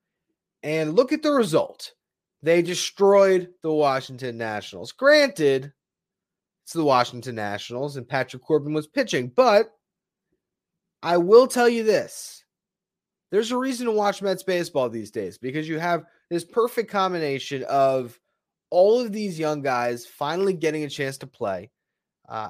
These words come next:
at one time, which is just fun to see, especially when your season's lost. And then you have Pete Alonso and Francisco Lindor chasing milestones, even Brandon Nimmo,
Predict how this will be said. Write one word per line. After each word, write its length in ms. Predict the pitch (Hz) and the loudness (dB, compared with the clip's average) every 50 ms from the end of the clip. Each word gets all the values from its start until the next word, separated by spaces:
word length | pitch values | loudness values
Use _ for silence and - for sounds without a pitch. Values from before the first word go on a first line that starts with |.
| - | -10
at 160 | - 139 139 139 | -10 -10 -10 -6
one 260 | 147 147 165 165 156 | -4 -4 -2 -4 -4
time, 520 | 135 135 143 131 117 101 98 95 120 131 139 147 | -6 -6 -6 -6 -6 -8 -12 -16 -20 -20 -20 -14
which 240 | 131 139 139 - 156 | -12 -12 -10 -8 -8
is 140 | 151 139 | -8 -8
just 220 | 135 151 160 - - | -8 -10 -12 -12 -12
fun 300 | - - 175 185 202 190 | -8 -4 -2 -2 -2 -2
to 100 | 165 139 | -4 -8
see, 460 | - - - 156 139 113 104 - - _ _ _ _ _ | -8 -6 -6 -4 -4 -4 -6 -10 -14 _ _ _ _ _
especially 400 | - - - 175 170 - - 170 | -20 -6 -4 -4 -4 -2 -4 -6
when 80 | 156 147 | -4 -4
your 100 | 139 131 | -6 -6
season's 420 | 127 - 156 143 131 127 123 104 | -6 -4 -4 -4 -4 -6 -8 -2
lost. 500 | 120 120 117 104 82 71 - - - _ _ _ _ _ _ _ _ _ _ - | 0 2 2 2 0 -4 -10 -18 -20 _ _ _ _ _ _ _ _ _ _ -6
And 120 | 190 196 | -4 0
then 180 | 220 233 240 247 | 0 0 0 0
you 100 | 247 226 | -2 0
have 360 | 196 180 180 180 175 175 - | 0 2 2 2 0 -2 -6
Pete 160 | - 202 190 | -6 -2 -2
Alonso 680 | 196 180 175 165 160 160 165 165 156 151 156 160 156 160 | 0 0 0 -2 -2 -2 -4 -4 -4 -2 2 2 2 2
and 120 | 156 151 151 | 2 -2 -6
Francisco 600 | 165 147 139 - 156 156 151 - 175 170 165 160 | -10 -10 -10 -10 -10 -10 -8 -6 -4 -4 -4 -4
Lindor 380 | 151 135 135 131 139 139 135 135 - _ _ _ _ _ | -4 -2 -2 0 0 0 -2 -4 -8 _ _ _ _ _
chasing 460 | - - 151 151 156 151 - 170 151 | -6 -2 -2 -2 -2 -4 -6 -6 -4
milestones, 680 | 143 139 139 139 139 135 - - 151 147 147 143 139 170 | -2 -2 0 0 -2 -2 -4 -6 -6 -4 -4 -4 -2 -2
even 220 | 175 175 170 147 | -2 -2 -2 -4
Brandon 360 | 120 135 143 156 160 160 151 | -4 -2 -2 0 -2 -2 -2
Nimmo, 360 | 151 156 156 156 165 160 160 | -2 -2 -2 0 0 0 0